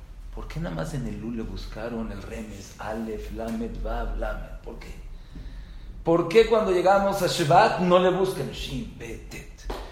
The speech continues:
Cuando llegamos a Heshvan, búscale algo". Dijo Rav Moshe algo increíble. Dice, "Porque Elul hay que buscarlo.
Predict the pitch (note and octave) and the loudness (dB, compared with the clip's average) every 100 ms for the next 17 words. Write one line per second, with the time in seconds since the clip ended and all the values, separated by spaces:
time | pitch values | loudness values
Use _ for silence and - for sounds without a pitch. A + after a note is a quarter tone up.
0 | - - - - - D#3 E3 F3 G3+ G#3+ | -14 -14 -12 -2 2 4 6 6 8 6
1 | G#3+ G#3 F#3+ G3 F3 - A3+ G#3 D#3 C#3 | 4 2 4 4 4 10 10 10 4 -2
2 | - - - F4 F4 - G#4 - C#4+ - | -2 0 2 6 6 6 0 0 -4 -12
3 | - - - - - - - - - - | -14 -14 -16 -18 -18 -14 -14 -14 -18 -18
4 | - - - - - - - A2 - G#2 | -18 -16 -16 -16 -18 -18 -14 -12 -8 -6
5 | F#2 F2 G#2 G#2 G2+ G2 G2+ G2 F#2 E2+ | -6 -8 -8 -8 -8 -8 -10 -10 -12 -12
6 | F#2 F2+ - - - - - - - - | -12 -12 -14 -16 -18 -20 -20 -18 -18 -18
7 | - - - - - - - G2 F#2+ G2 | -20 -20 -20 -20 -18 -18 -18 -14 -10 -10
8 | F#2+ G#2 G2 A2 B2+ G#2 A2 - - - | -10 -8 -8 -6 -6 -8 -12 -16 -18 -18
9 | - - - - - - - - - G2 | -18 -18 -16 -16 -16 -16 -14 -14 -14 -14
10 | F#2+ - F#2 E2 D2+ - D2 | -14 -12 -14 -12 -14 -14 -16